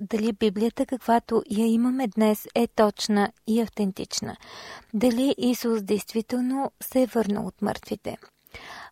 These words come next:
В книгата «Шифърът на Леонардо в търсене на отговори» авторът Джош Макдауъл се обръща към тези и други въпроси, повдигнати от книгата на Браун.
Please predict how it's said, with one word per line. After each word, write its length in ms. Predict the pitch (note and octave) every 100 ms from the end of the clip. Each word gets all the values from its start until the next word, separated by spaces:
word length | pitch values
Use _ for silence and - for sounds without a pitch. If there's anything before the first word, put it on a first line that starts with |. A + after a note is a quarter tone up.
| -
В 300 | G3 A#3+ A3+ - - - _ -
книгата 640 | C#4 D#4 B3 - A#3 C4+
«Шифърът 540 | D4 B3+ - A#3+ A3 G#3+
на 120 | G#3+
Леонардо 640 | G#3+ G#3 G#3 G#3+ G#3+ F#3+
в 120 | A3
търсене 480 | - C4+ C4 A#3+ G#3+
на 160 | G3 -
отговори» 680 | - A#3 - A3 G#3 G#3 C4 - - - -
авторът 600 | D4 C#4+ - G#3 G3 - - A3+
Джош 260 | B3 B3
Макдауъл 840 | A#3+ G#3+ F#3 A#3 A#3+ A3 G#3 G#3+ - -
се 180 | - A#3+
обръща 460 | G#3 B3 C4 B3+
към 200 | - G#3
тези 300 | G3+ B3 A#3
и 80 | A3+
други 360 | A3+ B3 C4+ A#3
въпроси, 680 | G3+ - - G3 - A#3+ - - - - -
повдигнати 760 | A#3 A3 C4+ C#4 C#4 - C4+ -
от 160 | A#3
книгата 460 | - A#3 A#3 A3 G#3+
на 120 | G#3+
Браун. 460 | F3+ G3 G3 G3